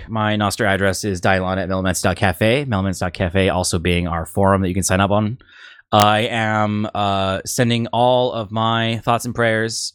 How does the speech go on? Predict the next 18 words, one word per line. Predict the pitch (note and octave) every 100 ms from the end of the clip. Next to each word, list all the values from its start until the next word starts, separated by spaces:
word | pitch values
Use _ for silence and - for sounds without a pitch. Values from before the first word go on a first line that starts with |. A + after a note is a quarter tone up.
| -
to | - A2 G#2+ G#2 G#2 G#2 -
Mister | A2 - G#2
Moon. | A2 A2 A2+ C3+ E3 - - - _ _ -
Uh, | F#2+ G2 F#2+
Shitposter | - G#2 G#2 G2+
Club | - G#2 F#2
is | G2+ F#2+ -
still | - G#2+
down. | A2+ G#2 A#2 C#3 -
Uh, | F2+
we | F2+
mentioned | F#2 - F#2
that |
earlier | F2+ F2+
in |
the | F#2
show. | - F2+ F#2+ - -
Um, | F#2 F2 F2 E2